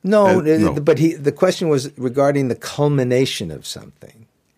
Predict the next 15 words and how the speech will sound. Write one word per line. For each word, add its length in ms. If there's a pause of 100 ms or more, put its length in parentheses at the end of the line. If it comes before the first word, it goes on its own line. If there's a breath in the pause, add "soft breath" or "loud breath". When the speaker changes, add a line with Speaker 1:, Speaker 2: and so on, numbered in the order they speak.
(180)
Speaker 1:
And 160
by 160
that 360
time, 500
people 400
were 220
really, 640
you 140
know, 180
growing 460
weed 200
in 80
the 80
backyards 800
and, 240